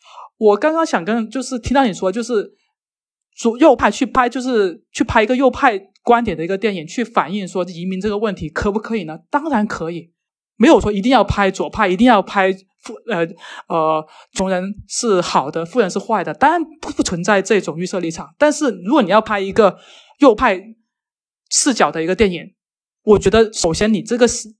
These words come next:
这个细节也好，这个故事的设置也好，是应该是真实的、可信的，而不是说你设置一个非常符号化的一个意淫出来的一个场景。像刚刚你说的，可能在欧洲的这个，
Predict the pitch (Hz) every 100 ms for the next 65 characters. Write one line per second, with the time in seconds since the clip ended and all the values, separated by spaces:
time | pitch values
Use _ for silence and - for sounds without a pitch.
0 | _ _ _ _ - 247 226 - 294 240
1 | 160 160 170 147 - 247 240 277 226 233
2 | 180 170 - - - 294 220 220 170 165
3 | 147 - 262 190 196 185 226 - 226 233
4 | - - - 135 - 175 175 - 254 165
5 | - _ _ _ _ - 185 226 269 240
6 | 226 - - 226 247 214 185 208 180 -
7 | - - - 247 247 240 185 247 208 196
8 | 220 175 160 170 185 226 196 202 233 277
9 | 185 - 180 160 175 170 151 160 175 -
10 | _ _ _ - - - _ _ _ _
11 | - 302 277 262 269 226 214 202 196 202
12 | 165 170 247 240 226 247 247 240 233 202
13 | - 202 -